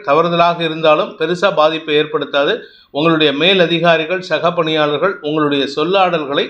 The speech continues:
கண்டும் காணாமல் இருப்பதற்கு வாய்ப்பு இருக்கு. இருப்பினும் நிதானத்துடன் செயல்பட வேண்டிய நாள். கன்னி ராசி. இன்று பகல் முழுவதும் நண்பர்கள் மற்றும் வாழ்க்கை துணை மூலமாக சந்தோஷமான அனுபவங்கள் ஏற்படும். சில புதிய நபர்களின்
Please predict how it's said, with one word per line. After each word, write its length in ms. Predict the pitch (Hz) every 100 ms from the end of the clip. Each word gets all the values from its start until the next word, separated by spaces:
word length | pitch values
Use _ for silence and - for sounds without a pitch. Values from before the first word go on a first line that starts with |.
| - _ _ _ _
கண்டும் 380 | - 190 214 226
காணாமல் 480 | 185 175 175 175 160
இருப்பதற்கு 500 | 156 165 165 156 156
வாய்ப்பு 340 | 160 147 151 151
இருக்கு. 260 | 135 143 -
இருப்பினும் 520 | 139 160 175 180 185
நிதானத்துடன் 640 | 151 151 170 165 160 160 190
செயல்பட 320 | 170 151 147 139
வேண்டிய 300 | 139 139 127
நாள். 220 | 123 127 - _ _ _ _ _ _ _ _ _ _
கன்னி 320 | - 196 226 208
ராசி. 420 | 156 151 - 143 - _ _ -
இன்று 280 | 170 185 165
பகல் 320 | 151 160 190 196
முழுவதும் 420 | 190 185 185 202
நண்பர்கள் 560 | 151 151 175 185 180 196 175
மற்றும் 280 | 156 160 139
வாழ்க்கை 400 | 139 175 185 180 165
துணை 180 | 160 151
மூலமாக 560 | 147 160 160 151 147 180
சந்தோஷமான 600 | - 151 165 170 170 170 160
அனுபவங்கள் 500 | 151 156 165 151 139
ஏற்படும். 320 | 139 147 143 139
சில 200 | - 151 135
புதிய 280 | 160 185 180
நபர்களின் 500 | 160 165 156 156